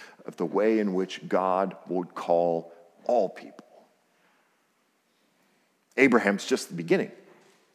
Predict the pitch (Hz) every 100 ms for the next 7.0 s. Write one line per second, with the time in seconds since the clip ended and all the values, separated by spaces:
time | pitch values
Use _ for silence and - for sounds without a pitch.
0 | _ _ _ _ _ _ - 120 - 165
1 | 170 139 120 151 160 135 131 120 - 143
2 | 170 165 - 131 127 127 107 127 - -
3 | - - - _ _ _ _ _ _ _
4 | - 147 180 190 156 147 - - - -
5 | 113 104 95 151 175 165 147 - 165 165
6 | 147 135 - 170 147 - 147 120 202 170